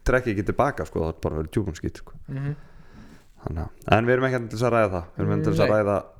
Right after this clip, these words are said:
Speaker 1: Sporting og Fulham.
Speaker 2: Ég veit ekkert um
Speaker 1: Er
Speaker 2: Sporting.
Speaker 1: Rís, er Rís að fara að byrja inn á gegn Sporting?
Speaker 2: Eh, mér finnst það mjög líklegt.
Speaker 1: Já.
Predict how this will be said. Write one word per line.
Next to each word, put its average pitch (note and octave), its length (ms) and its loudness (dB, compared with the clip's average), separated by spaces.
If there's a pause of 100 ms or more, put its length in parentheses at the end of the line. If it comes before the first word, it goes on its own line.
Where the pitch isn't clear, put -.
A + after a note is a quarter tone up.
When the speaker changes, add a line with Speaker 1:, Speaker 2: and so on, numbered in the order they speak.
Speaker 1:
Sporting A2 540 0 (160)
og G#2 80 0
Fulham. F2+ 280 2 (600)
Speaker 2:
Ég C#3+ 120 4
veit D3+ 160 8
ekkert E3+ 300 4
um G#2 60 8
Speaker 1:
Er A2 60 4
Speaker 2:
Sporting. B2 260 4
Speaker 1:
Rís, C3+ 300 4
er A#2 100 4
Rís B2+ 300 2
að B2+ 100 6
fara A#2+ 120 2
að - 80 -12
byrja C3+ 280 4
inn C#3+ 180 0
á B2+ 80 4
gegn G#2+ 160 -2
Sporting? - 420 -4
Speaker 2:
Eh, C#3+ 80 -4 (200)
mér D#3 240 4
finnst G3 100 0
það F3 160 2
mjög F#3+ 180 6
líklegt. D#3+ 460 0
Speaker 1:
Já. B2+ 160 2